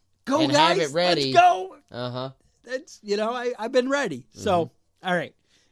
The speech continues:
Speaker 1: Anyway, sorry, I did get a little off tax, task. So, watch out. Um, all right, so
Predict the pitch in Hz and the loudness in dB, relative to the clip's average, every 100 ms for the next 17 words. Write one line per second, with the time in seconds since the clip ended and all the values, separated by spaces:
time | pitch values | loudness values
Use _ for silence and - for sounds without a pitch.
0 | - 185 147 117 - 175 139 143 175 170 | -6 -4 -4 -8 -6 -4 -4 -8 -6 -2
1 | 185 180 185 180 170 165 - 170 151 151 | 0 0 0 2 0 0 -6 -8 -6 -10
2 | - - - _ _ _ - 120 123 - | -14 -20 -20 _ _ _ -20 -16 -14 -16
3 | - _ _ _ _ _ 156 123 117 _ | -20 _ _ _ _ _ -8 -8 -12 _
4 | _ _ _ _ _ - 135 127 139 101 | _ _ _ _ _ -14 -14 -12 -14 -16
5 | _ _ _ _ _ - 170 160 139 _ | _ _ _ _ _ -4 -2 -2 -6 _
6 | _ _ 196 196 131 - - 185 147 | _ _ -2 -2 -2 -10 -12 -8 -8